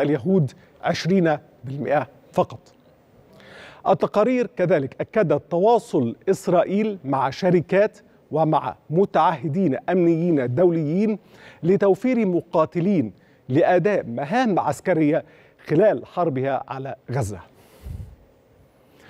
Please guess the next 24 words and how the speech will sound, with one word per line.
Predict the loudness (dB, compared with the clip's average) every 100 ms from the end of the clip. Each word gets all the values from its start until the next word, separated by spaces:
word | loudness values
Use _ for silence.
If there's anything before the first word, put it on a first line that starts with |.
| -20 -20 -20 -20 -4 -2
إسرائيل | 2 4 4 0 -2
كذلك | -2 2 2 2
كانت | -2 -2 -2
حريصة | -4 0 0 0 2
على | 2
التعاقد | 2 0 0 0 -2 -6
مع | -2 -2
مقاتلين | -2 -2 -4 -2 -2 -2 -4 -2
أجانب | 0 2 0 -4 -10 _ _ _
سبق | -4 0 -2 -2
اتهامهم | -4 -4 -8 -4 -2 -2 0 -2 -2 -12 _
في | -2
ارتكاب | -2 -2 -2 -2
جرائم | 0 2 2 2 0 -2 -8 -10
ضد | -2 -2 -2
الإنسانية | -4 -2 -4 -2 0 4 2
في | 2 0 2
نزاعات، | 2 2 0 0 -2 -6 _ _ -2
ولكن | 0 0 -2
هذه | -2 -2
المرة | -2 -2 -4
في | -2 0
أمريكا | 0 0 -2 -4
اللاتينية | -6 -4 -4 0 0 -2